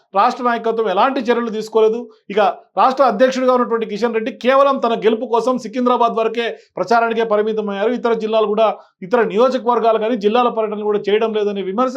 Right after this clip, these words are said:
ప్రధానంగా ఇవాళ బీజేపీలో వేడ-, వేటాడుతోంది, వెంటాడుతోంది. మరోవైపు ఆయన గత అసెంబ్లీ ఎన్నికల్లో కూడా ఇదే తరహా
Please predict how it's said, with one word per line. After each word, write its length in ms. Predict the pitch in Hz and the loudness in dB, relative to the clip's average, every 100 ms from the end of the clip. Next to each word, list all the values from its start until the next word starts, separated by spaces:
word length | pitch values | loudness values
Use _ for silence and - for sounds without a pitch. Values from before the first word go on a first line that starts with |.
| 247 - _ - | -4 -4 _ -4
ప్రధానంగా 420 | 220 254 226 240 | 0 0 0 2
ఇవాళ 180 | 226 214 | 2 0
బీజేపీలో 640 | 165 226 226 226 214 233 | -4 -4 -2 -2 -2 -2
వేడ-, 280 | 202 208 190 | 0 0 -2
వేటాడుతోంది, 560 | 202 214 208 202 202 | -4 -4 -4 -4 -4
వెంటాడుతోంది. 580 | 220 190 175 147 127 107 _ _ _ | -6 -6 -6 -8 -8 -18 _ _ _
మరోవైపు 320 | 196 269 285 | 2 4 4
ఆయన 120 | 277 240 | 2 2
గత 180 | 196 | 2
అసెంబ్లీ 320 | 202 208 277 262 | 2 2 4 4
ఎన్నికల్లో 380 | 262 247 240 | 2 0 0
కూడా 140 | 247 233 | 2 2
ఇదే 200 | 208 262 | 4 2
తరహా 380 | 247 233 226 | 2 2 2